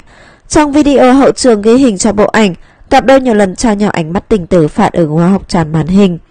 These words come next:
Sau khi khoảnh khắc trên được lan truyền trên mạng xã hội,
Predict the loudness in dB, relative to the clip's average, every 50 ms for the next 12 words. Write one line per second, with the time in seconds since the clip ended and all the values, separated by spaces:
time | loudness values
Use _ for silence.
0 | _ _ _ -20 -20 -20 -20 -20 -20 _ _ -6 -2 -2 0 2 0 0 2 0
1 | 0 -2 -2 -4 -4 -4 -2 -2 -2 0 0 -2 -2 -2 -4 -4 -4 -2 0 0
2 | 0 0 -2 -4 -2 -2 -4 -4 -4 -4 -2 0 2 2 2 2 0